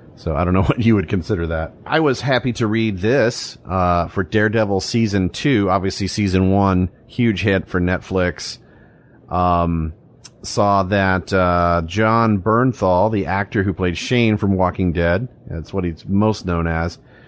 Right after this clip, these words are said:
will be portraying Punisher in Season two. Now,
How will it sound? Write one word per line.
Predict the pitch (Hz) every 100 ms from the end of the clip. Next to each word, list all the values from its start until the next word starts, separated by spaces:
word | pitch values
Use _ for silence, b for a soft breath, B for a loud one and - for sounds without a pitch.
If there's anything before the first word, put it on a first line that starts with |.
| B -
will | 101
be | 95 110
portraying | - - 104 101 104 104 107 - -
Punisher | 156 185 - 110 80 - - -
in | 107 101
Season | 95 104 87 87 85
two. | - 85 73 - B B B -
Now, | 98 98 95 95